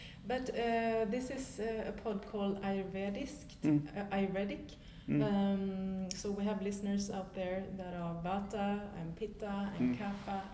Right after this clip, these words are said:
Speaker 2: Mm.
Speaker 1: How do they relate to this? They can still do
Speaker 2: Sure.
Speaker 1: this to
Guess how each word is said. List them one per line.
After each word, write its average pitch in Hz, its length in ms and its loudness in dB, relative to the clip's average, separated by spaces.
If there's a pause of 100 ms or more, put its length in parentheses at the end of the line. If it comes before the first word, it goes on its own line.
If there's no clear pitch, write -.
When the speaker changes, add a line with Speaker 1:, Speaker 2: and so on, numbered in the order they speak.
Speaker 2:
Mm. - 60 0
Speaker 1:
How 202 100 2
do 202 180 -2
they 202 180 0 (360)
relate 175 420 -4
to 180 60 -8
this? 175 200 -4 (540)
They 190 120 0
can 202 180 -4
still 214 240 2
do 208 120 0
Speaker 2:
Sure. 196 140 2
Speaker 1:
this 196 120 -2 (100)
to - 60 -4